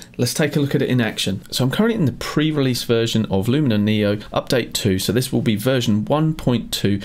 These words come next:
so some things may just change slightly between what you see here and what you guys will get as the update.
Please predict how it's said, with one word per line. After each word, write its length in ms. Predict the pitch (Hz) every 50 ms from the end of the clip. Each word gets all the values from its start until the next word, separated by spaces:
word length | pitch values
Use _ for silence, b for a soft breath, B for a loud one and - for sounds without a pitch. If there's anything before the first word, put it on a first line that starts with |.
| B
so 180 | B - - 101
some 300 | 95 - - 143 151 160
things 260 | 160 156 151 143 120
may 220 | 113 120 131 131 127
just 240 | 120 135 - -
change 280 | - - 123 123 123 117
slightly 380 | - - 120 131 143 143 175 175
between 420 | 175 - - - - 110 107 104
what 140 | 104 107 110
you 60 | 110
see 260 | - - - 117 110
here 240 | 107 117 127 127 127 135 B B B B B
and 180 | - 98 101 101
what 160 | 117 120 -
you 140 | 127 113 104
guys 320 | - 104 110 110 104 -
will 80 | 107 101
get 260 | - 110 107 - - -
as 240 | 98 101 104 104 -
the 160 | 101 98 -
update. 500 | - 98 - - - - 82 - - -